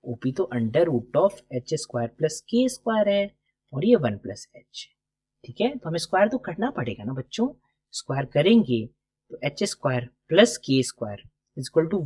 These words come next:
वन प्लस एच स्क्वायर प्लस टू एच आ जाएगा, ये कैंसिल हो जाएगा। तो के स्क्वायर जो formulity निभा देते हैं, formulity निभाने में आपको समझाया था ना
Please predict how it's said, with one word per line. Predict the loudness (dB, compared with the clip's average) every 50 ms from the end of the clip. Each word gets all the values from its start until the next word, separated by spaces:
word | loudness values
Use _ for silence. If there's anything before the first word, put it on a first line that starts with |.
| -4 4 6
वन | 8 8 8 6
प्लस | 6 2 0 0 0 -2 -8
एच | -8 -6 -6 -8
स्क्वायर | -8 -6 -6 -4 -4 -4 -4 -6 -10 _ _ _ _ _ _ _ _ _ _
प्लस | 0 2 2 2 -2
टू | -2 -2
एच | -2 -2 -6 -12
आ | -16 -16
जाएगा, | -20 -20 -20 -20 -12 -6 -4
ये | -2 -2 -2
कैंसिल | -2 -2 -4 -4 -2 0 0 2 2 2
हो | 2 2
जाएगा। | 0 0 0 0 0 0 0 0 0 -4 -10 _ _ _ _ _ _ _ _ _ _ _ _ _ _ -8
तो | -8 -8 _ _ _ _ _ 4
के | 6 8 8 8
स्क्वायर | 6 4 6 8 8 8 8 6
जो | -2 -2
formulity | 2 2 4 4 2 0 0 0
निभा | 0 0 2 2 2 2
देते | 2 0 -2 -4
हैं, | -2 0
formulity | 0 0 2 2 0 0
निभाने | 2 2 2 2 2
में | 0 0
आपको | 0 -2 -6
समझाया | -6 -4 -4 0 2 2 0 0
था | -2 -2 -2
ना | -2 -2 -4